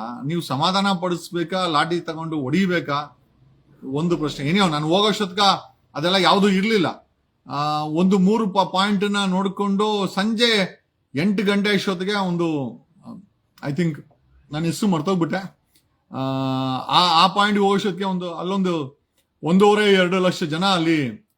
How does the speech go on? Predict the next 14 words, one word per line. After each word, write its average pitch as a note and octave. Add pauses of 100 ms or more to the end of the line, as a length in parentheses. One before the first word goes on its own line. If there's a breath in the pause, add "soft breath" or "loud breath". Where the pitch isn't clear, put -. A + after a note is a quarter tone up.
(240)
ರೈತರು F3+
ಪ್ರೊಟೆಸ್ಟ್ D3+
ಮಾಡ್ತಾ D3
ಇದ್ರು. C#3 (400)
ಆ, C3+
ನೆನೆ, F#3+ (420)
ಗುಡ್ B2+
ಮಾರ್ನಿಂಗ್, C#3+
ಮಾರ್ನಿಂಗ್, C3+
ಮಾರ್ನಿಂಗ್. A#2 (280 soft breath)
ನೆನೆ G3+
ರೈತರು, G#3
ನೆ-, F3+
ನೆನೆ G#3